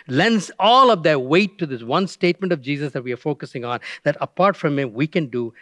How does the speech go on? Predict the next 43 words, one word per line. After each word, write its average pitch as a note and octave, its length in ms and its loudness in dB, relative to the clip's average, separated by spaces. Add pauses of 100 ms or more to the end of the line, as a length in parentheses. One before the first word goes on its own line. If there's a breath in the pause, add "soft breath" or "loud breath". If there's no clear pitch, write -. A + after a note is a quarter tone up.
(180 soft breath)
absolutely G#2+ 800 -14 (100)
nothing. A2 380 -20 (800 loud breath)
Now, C4 100 4
in, A3+ 240 0
to, B3+ 380 -4
to A3+ 80 -2
this G3 180 0
negative C4+ 540 2
assertion D#3 720 0
that C#3+ 100 -2
we D3 140 -4
can't G#3+ 260 -2
do F3+ 80 0
anything F3+ 320 0
without D3 240 0
Jesus, C#3 340 -4 (320 loud breath)
also C4 360 2
we A3 100 0
need G#3+ 220 0
to G3+ 120 -4
add F#3+ 160 0
the F3 80 4
positive G#3+ 720 0
assertion C3+ 640 -6 (200 loud breath)
about D#3+ 280 2
the D3+ 80 2
power F3 640 2
of - 220 -4
prayer F#3+ 300 4
to C#3+ 100 -8
make C3+ 260 -2
things D3+ 240 -6
happen. F#3+ 320 -2 (460 soft breath)
So, C4+ 320 4 (140 loud breath)
not F3+ 240 4
only D4 300 6
do C4 100 2
we A3+ 100 2
need A#3+ 200 2
to G3+ 140 -2
increase A#3 380 0
our F#3 120 2
conviction D3 600 -4